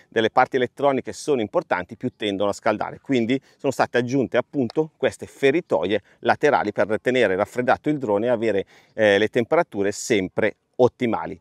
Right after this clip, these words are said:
Poi per quanto riguarda i minuti di volo, adesso abbiamo trentuno minuti di volo con le batterie che lo fanno rientrare nei duecentoquarantanove grammi. Ovviamente i trentuno minuti di volo, come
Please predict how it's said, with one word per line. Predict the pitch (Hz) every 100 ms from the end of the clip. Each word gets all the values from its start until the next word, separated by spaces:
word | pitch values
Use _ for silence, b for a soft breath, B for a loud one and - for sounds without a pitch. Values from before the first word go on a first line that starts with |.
| _
Poi | 165 139 95
per | -
quanto | 127 156 165
riguarda | 165 175 170
i | 170
minuti | 175 180 175 180
di | 175
volo, | 165 190 170
adesso | 143 151 165 165
abbiamo | 147 151 147
trentuno | - 196 190 - 180 131 101
minuti | - 131 151 139 101 - _
di | - 131
volo | 170 208 233 - b
con | - 113
le | 98 104
batterie | 98 - 107 117 123
che | 107 104
lo | 101
fanno | - 110
rientrare | 107 101 95 131 107
nei | 101 123
duecentoquarantanove | 104 95 127 113 101 98 95 101
grammi. | 107 127 160 180
Ovviamente | - 87 85 104 92
i |
trentuno | 90 95 104
minuti | 101 104 104
di | 98
volo, | 110 120
come | - 101